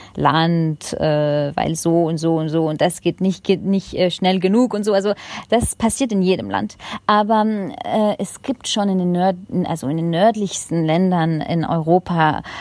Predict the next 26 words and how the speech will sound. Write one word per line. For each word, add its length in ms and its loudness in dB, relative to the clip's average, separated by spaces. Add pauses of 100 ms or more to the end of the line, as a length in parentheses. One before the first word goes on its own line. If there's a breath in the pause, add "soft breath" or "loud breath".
(140 loud breath)
äh, 640 0
ganz 340 0
viel, 400 -4
ähm, 440 0 (120)
was 220 -4
so 80 -4
passiert. 480 -2
Ich 120 -10
weiß, 220 0 (360 loud breath)
zum 220 0
Beispiel 460 2
in 520 -2
Estland, 680 -2 (320 loud breath)
es 220 -4
gibt 200 -6
Schulfächer 840 0 (300 loud breath)
wie, 440 2
ähm, 460 0
zum 200 -4
Beispiel 500 -2
Kochen, 680 2 (340 loud breath)
äh, 280 2
wie 200 -2
zum 220 -2
Beispiel, 720 -2
ähm, 440 -2